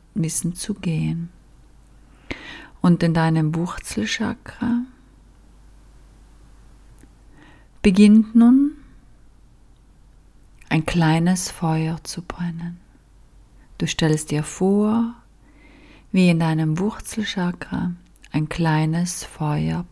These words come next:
brennt. Und dieses kleine Feuer dehnt sich immer mehr in deinem Wurzelchakra aus.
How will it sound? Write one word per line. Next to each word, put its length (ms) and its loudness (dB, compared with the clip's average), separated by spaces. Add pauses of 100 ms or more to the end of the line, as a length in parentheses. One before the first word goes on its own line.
brennt. 680 -6 (4000)
Und 180 0
dieses 360 -4
kleine 540 0
Feuer 840 -4 (2000)
dehnt 400 6
sich 260 -2
immer 260 0
mehr 560 0
in 140 -2
deinem 380 -2
Wurzelchakra 1400 -6
aus. 440 -10